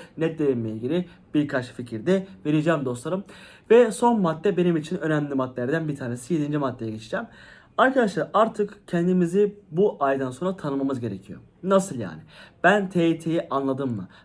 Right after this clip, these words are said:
Ben T Y T'yi bitirdim mi? Veyahut da benim gerçekten A Y T'ye başlamam gerekiyor mu? İşte biz bir YouTuber izliyoruz.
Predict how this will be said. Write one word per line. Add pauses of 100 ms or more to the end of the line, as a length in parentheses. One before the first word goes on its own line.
Ben
T
Y
T'yi
bitirdim
mi? (200)
Veyahut
da
benim
gerçekten
A
Y
T'ye
başlamam
gerekiyor
mu? (500)
İşte
biz
bir
YouTuber
izliyoruz.